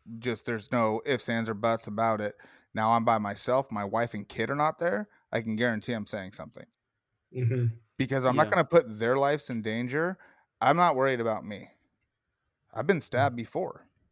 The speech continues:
Speaker 1: I got stabbed on Ha-, in, on Halloween. Straight, I got, took a screwdriver straight through my forearm, to my mouth, and above my eye.
Speaker 3: Oh my God.
Speaker 2: <laughs>
Speaker 3: What
Speaker 1: On
Speaker 3: the fuck?
Speaker 1: Halloween in Thousand Oaks. Yeah, think
Speaker 2: Huh.
Speaker 1: about that.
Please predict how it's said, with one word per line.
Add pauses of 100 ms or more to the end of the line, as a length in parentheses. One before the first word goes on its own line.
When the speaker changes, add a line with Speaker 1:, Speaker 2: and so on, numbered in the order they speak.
(300)
Speaker 1:
I
got
stabbed
on
Ha-,
in,
on
Halloween. (140)
Straight,
I
got,
took
a
screwdriver
straight
through
my
forearm, (580)
to
my
mouth, (100)
and
above
my
eye. (300)
Speaker 3:
Oh
my
God. (400)
Speaker 2:
<laughs> (720)
Speaker 3:
What
Speaker 1:
On
Speaker 3:
the
fuck?
Speaker 1:
Halloween
in
Thousand
Oaks.
Yeah,
think
Speaker 2:
Huh.
Speaker 1:
about
that.